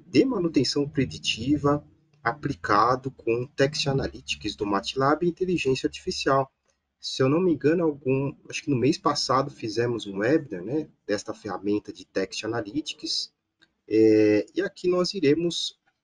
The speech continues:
utilizar essa ferramenta, essa toolbox, junto com Deep Learning,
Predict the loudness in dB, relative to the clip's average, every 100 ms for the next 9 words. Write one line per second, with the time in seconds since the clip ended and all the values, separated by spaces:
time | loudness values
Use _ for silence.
0 | _ _ -6 -4 -4 -2 0 2 2 0
1 | 0 2 2 0 0 0 0 -4 -4 -4
2 | 0 0 0 -6 -10 _ _ _ 2 2
3 | 2 _ -4 -4 -4 -2 2 4 2 0